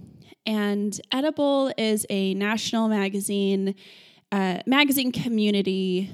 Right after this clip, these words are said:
where, uh, local chapters can be started by anyone. And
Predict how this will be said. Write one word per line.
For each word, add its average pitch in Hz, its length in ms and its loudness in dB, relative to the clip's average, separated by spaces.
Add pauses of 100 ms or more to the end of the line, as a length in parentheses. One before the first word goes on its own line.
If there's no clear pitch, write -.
(220)
where, 196 640 -4 (520)
uh, - 60 -16 (220)
local 226 320 0
chapters 202 500 0
can 214 180 -2
be 202 140 -2
started 190 720 -2 (420)
by 202 140 0
anyone. 285 720 0 (1120)
And 208 440 -2